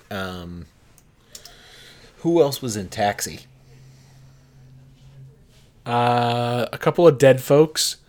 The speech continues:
Speaker 1: Mm-hmm.
Speaker 2: Danny DeVito.
Speaker 1: Ooh, how old's Danny DeVito?
Speaker 2: Danny DeVito's not run-, dying. He's, he's a little spark plug. <laughs> He's a, he's a rich little spark plug.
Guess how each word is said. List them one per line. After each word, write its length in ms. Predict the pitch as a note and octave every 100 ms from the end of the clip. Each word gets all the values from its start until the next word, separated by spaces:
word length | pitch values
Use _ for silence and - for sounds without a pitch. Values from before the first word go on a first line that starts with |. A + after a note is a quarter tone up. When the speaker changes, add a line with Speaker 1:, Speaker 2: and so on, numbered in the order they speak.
| - - -
Speaker 1:
Mm-hmm. 360 | F#2+ - G2 F#2 G#2+ _ _ _ _ _ _ _ _ _ _ _ _ _ _ _ _ _ _ _ _ -
Speaker 2:
Danny 260 | B2+ C#3
DeVito. 680 | C#3 D3+ C3 B2 B2 C3 -
Speaker 1:
Ooh, 460 | F2+ F2 F2 D#2+ D#2
how 80 | -
old's 180 | G#2 F#2+
Danny 220 | - F2+
DeVito? 560 | E2 D#2 E2 F2+ D#2+ D#2 _ _ _ _ _ _ -
Speaker 2:
Danny 200 | C3 B2
DeVito's 380 | A#2 G#2 G2 B2
not 240 | G2+ -
run-, 220 | A2 G2+ - B2+
dying. 420 | G#2+ F#2+ G2 G2 -
He's, 280 | B2 A2+ -
he's 120 | A#2
a 60 | A2
little 160 | G2+
spark 380 | - - G2+ -
plug. 320 | - G2 G2+ -
<laughs> 40 | - A3 - F#4 - - - - - - - - -
He's 100 | D3+
a, 80 | D3
he's 160 | C#3+
a 80 | C#3
rich 320 | A#2+ C#3+ -
little 140 | B2+ A#2
spark 380 | - A#2+ A2+
plug. 320 | - B2+ A#2+